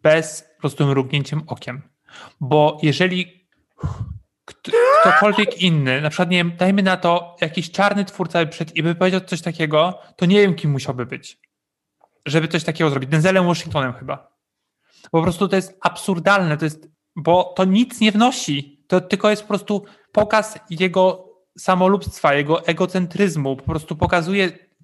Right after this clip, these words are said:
swoją wypasioną chatę, która jest w jakimś, gdzieś tam, w jakiejś półdżungli i on tam sobie siedzi z tymi dronami, z tymi swoimi,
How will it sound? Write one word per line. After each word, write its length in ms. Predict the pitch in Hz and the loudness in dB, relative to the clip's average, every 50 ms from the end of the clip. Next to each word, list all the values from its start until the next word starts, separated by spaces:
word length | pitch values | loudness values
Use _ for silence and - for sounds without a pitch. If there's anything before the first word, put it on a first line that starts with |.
| 110 107 | -20 -20
swoją 480 | - - - - 190 185 185 180 175 165 170 - - | -18 -6 0 2 4 4 4 2 2 -2 -8 -12 -12
wypasioną 600 | 160 151 147 185 175 196 175 175 196 190 190 170 | -12 -6 -4 -2 0 0 0 0 0 0 0 -2
chatę, 400 | - - 185 165 - - 165 160 | 0 0 0 0 2 0 0 0
która 160 | 156 165 156 | 0 -2 -4
jest 120 | 156 151 147 - _ _ _ _ _ _ _ _ _ _ | -6 -6 -8 -14 _ _ _ _ _ _ _ _ _ _
w 20 | 160 | -4
jakimś, 280 | 160 151 175 170 151 165 - - _ _ 165 | -2 0 0 -2 -4 -4 -8 -16 _ _ -6
gdzieś 260 | 143 180 165 151 - | -2 0 0 0 0
tam, 260 | - 151 143 147 147 | 0 0 0 0 0
w 20 | |
jakiejś 280 | 156 151 160 147 139 156 - _ _ _ _ _ _ _ | -4 -4 -4 -6 -8 -10 -14 _ _ _ _ _ _ _
półdżungli 840 | - 185 180 175 156 131 170 170 160 156 151 139 147 156 170 170 170 - - - - - - _ _ - | 0 2 4 4 4 4 4 2 2 2 -2 -2 -2 -4 -4 -6 -8 -12 -20 -20 -20 -20 -20 _ _ -4
i 360 | 175 175 175 180 180 175 - - _ _ _ - _ _ | -2 0 0 0 -2 -4 -8 -18 _ _ _ -20 _ _
on 140 | - 185 185 | -2 2 2
tam 120 | 208 208 196 | 2 2 2
sobie 240 | - 190 175 180 | 0 -2 -2 -2
siedzi 220 | - 190 180 196 185 | -2 -2 -4 -4 -4
z 40 | 190 | -2
tymi 180 | 190 180 175 | -2 -4 -2
dronami, 460 | 151 160 165 170 160 160 165 175 185 | -2 0 0 2 2 2 2 0 0
z 60 | 175 - | -2 -2
tymi 160 | 180 175 165 | -4 -4 -4
swoimi, 580 | - - 185 175 170 170 170 170 170 170 - | -4 -4 -4 -2 -2 -2 -2 -4 -6 -10 -14